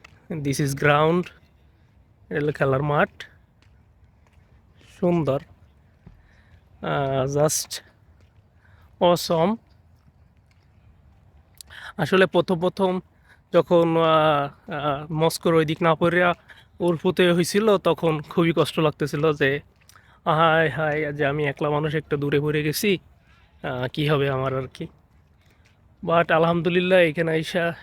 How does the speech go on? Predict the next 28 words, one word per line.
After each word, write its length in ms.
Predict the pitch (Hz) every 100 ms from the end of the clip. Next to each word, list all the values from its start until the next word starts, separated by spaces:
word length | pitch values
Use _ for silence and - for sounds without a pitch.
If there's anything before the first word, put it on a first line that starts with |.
| - -
সবার 220 | 170 147
সাথে 220 | 151 160 165
দেখা 280 | 151 -
হইয়া, 240 | 156 156 156
ভাইদের 280 | 151 147 147
সাথে 220 | 160 147
দেখা 240 | 147 -
হইয়া, 220 | 151 151 147 - - - - _
এবং 240 | 190 175 160 - - _ _ _ _ - 151
দিন 200 | 185 180
শেষে 300 | 214 196 214
ইউনিভার্সিটির 640 | 170 170 180 180 190 202
পরিবেশ 540 | 170 170 170 185 190 -
এবং 220 | 175 170
ইউনিভার্সিটিতে, 640 | 165 190 208 - 185 185 202
আহ, 1300 | - - - _ _ _ _ - 165 147 143 147 147
দেখা 300 | 165 175 185
যে 120 | 180
এত 180 | 156 180
ভালো 260 | 175 185
লাগতেছে 460 | 185 185 160 170 180
যে, 240 | 156 160
যা 260 | 151 156 165
বলার 320 | 160 160 170
মতো 240 | 170 165 170
না। 240 | 175 190 - _ _ _ _ _ -
যে 140 | 196 190
একটা 520 | 185 _ 226 226